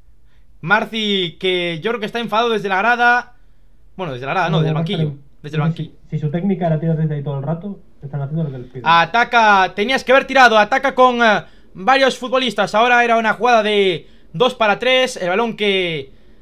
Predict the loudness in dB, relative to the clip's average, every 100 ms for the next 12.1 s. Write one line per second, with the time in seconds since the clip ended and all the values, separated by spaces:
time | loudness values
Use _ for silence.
0 | -20 -20 -20 -12 -2 0 0 -2 0 4
1 | 4 4 0 -2 -2 -2 -2 -2 -2 0
2 | -2 0 -2 0 2 4 2 -2 -4 -2
3 | -4 -6 -8 -6 -8 -6 -6 -6 -2 0
4 | 0 -4 -16 -20 -12 0 0 0 -8 -10
5 | -8 -6 -4 -4 -6 -6 0 2 2 -2
6 | -20 -20 -20 -20 -6 2 4 4 0 -2
7 | -4 -8 -20 -20 -20 -20 -20 -8 -2 0
8 | 0 -2 -4 -6 -2 -2 0 0 0 0
9 | -2 0 0 0 -4 -6 -4 0 -2 -2
10 | -10 -10 -8 -6 -6 -4 -4 -2 -4 -4
11 | -4 -4 -2 -2 -4 -4 -4 -2 -2 -4
12 | -6